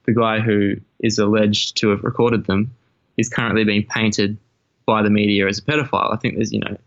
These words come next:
bigger fish to fry at the moment. Yeah, I mean, the project is, is still going to happen, and I am still actively working on it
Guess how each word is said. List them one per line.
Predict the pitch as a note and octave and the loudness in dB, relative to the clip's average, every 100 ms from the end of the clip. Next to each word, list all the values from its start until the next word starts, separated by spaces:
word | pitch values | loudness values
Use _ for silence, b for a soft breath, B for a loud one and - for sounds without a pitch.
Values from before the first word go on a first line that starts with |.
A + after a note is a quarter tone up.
| - - B2 | -16 -8 -2
bigger | A#2+ A2+ | 0 -2
fish | - A2 - | -2 -4 -4
to | G#2+ | -6
fry | - A#2+ A#2 | -4 -2 -2
at | G2+ | -2
the | |
moment. | G2+ F#2 F2 - _ _ _ _ _ _ | -2 -2 -4 -8 _ _ _ _ _ _
Yeah, | D3+ E3+ F3+ G#2 | -2 0 2 0
I | A2 | 0
mean, | B2+ C3 C3+ C3+ | 2 2 0 -2
the | C#3+ | 0
project | F3 D3+ B2 B2 | 0 0 -2 0
is, | B2+ A2 - | 0 0 -2
is | - A#2+ | -2 -2
still | - C3 | 0 0
going | G#2+ A#2 A2+ | 2 0 2
to | G#2+ | 0
happen, | A2 B2 F3 F#3+ F#3 - - | 0 -2 -2 -4 -6 -8 -4
and | A#2 | 0
I | A#2+ | 0
am | D3 C3 | 0 0
still | - A#2+ A2+ | 0 0 0
actively | A2+ A#2+ G#2+ A2 | -4 -4 0 2
working | G#2 G#2+ - A2 | 2 0 0 0
on | G#2+ | 0
it | G#2 | -2